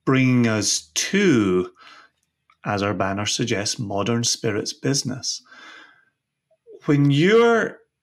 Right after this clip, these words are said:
<laughs> when you're the Glenfarclas, you're the Springbank,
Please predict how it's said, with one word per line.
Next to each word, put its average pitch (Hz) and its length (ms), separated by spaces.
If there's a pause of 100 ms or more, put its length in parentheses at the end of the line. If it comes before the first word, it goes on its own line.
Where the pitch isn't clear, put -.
(160)
<laughs> - 520
when 156 200
you're 233 260
the 180 120
Glenfarclas, 123 880
you're 147 220
the 139 100
Springbank, 107 1080